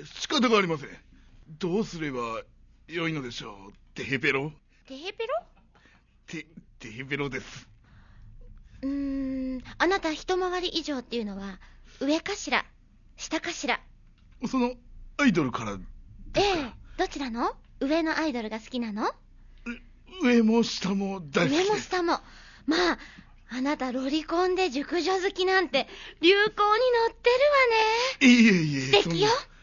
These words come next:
Speaker 1: 素敵。いやいやいや。
Speaker 2: ええ、このまま応援し続けて。
Speaker 1: え、応援。でも気になって気になって応援でも手につかないんです。
Speaker 2: 全力で応援よ。
Speaker 1: そ-、そうですか。
Speaker 2: ええ、熟女も全力。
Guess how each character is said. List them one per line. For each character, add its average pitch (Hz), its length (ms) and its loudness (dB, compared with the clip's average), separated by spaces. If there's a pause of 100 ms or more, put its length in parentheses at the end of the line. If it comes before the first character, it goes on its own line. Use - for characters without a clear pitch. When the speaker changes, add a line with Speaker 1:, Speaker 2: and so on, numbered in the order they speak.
(140)
Speaker 1:
素 - 160 -14
敵。 - 420 -2
い 208 100 2
や 220 80 6
い 185 120 6
や 160 80 2
い 151 80 -4
や。 139 60 -10
Speaker 2:
え - 20 -12
え、 - 340 -20
こ 311 100 4
の 311 100 2
ま 302 120 4
ま 302 200 2
応 427 140 4
援 427 180 2
し - 140 -16
続 427 200 -4
け 415 100 -2
て。 349 100 -6 (600)
Speaker 1:
え、 220 60 -8 (120)
応 185 160 2
援。 151 360 -6 (200)
で 214 120 -4
も 180 100 -6
気 - 220 -4
に 240 80 4
な 262 100 6
っ 247 40 -2
て 196 220 -6
気 156 140 -10
に 190 80 -4
な 185 80 -4
っ - 20 -6
て - 220 -10 (100)
応 254 200 2
援 233 160 6
で 226 80 6
も 165 240 0 (320)
手 294 120 6
に 233 160 6
つ - 140 -10
か 285 140 8
な 226 80 8
い 196 60 4
ん - 20 -2
で 156 80 -4
す。 - 260 -16 (360)
Speaker 2:
全 320 360 -2
力 403 220 0
で 359 100 2
応 359 140 0
援 359 180 -4
よ。 370 140 -8 (440)
Speaker 1:
そ-、 - 200 -10 (120)
そ - 280 2
う 175 40 2
で 151 60 -4
す - 100 -14
か。 - 220 -10
Speaker 2:
え 285 100 0
え、 254 160 -4 (540)
熟 285 300 -4
女 254 160 -6
も 302 160 0
全 302 340 -4
力。 - 320 -4